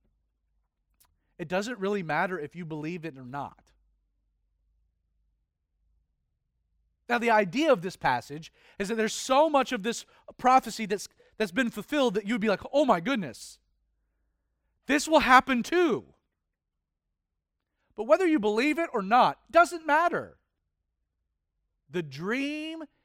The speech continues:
is certain. God's word has declared what God plans to do,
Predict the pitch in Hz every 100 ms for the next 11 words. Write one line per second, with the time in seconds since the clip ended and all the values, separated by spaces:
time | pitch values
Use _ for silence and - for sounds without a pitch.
0 | _ _ _ 226 240 247 254 254 208 -
1 | _ _ _ _ _ - - 320 - 98
2 | _ _ _ _ _ _ _ _ _ _
3 | _ _ _ 226 226 196 202 214 269 240
4 | 254 - - - 202 151 147 214 - _
5 | _ - 220 170 143 254 269 262 262 233
6 | _ - 254 240 240 - - 208 220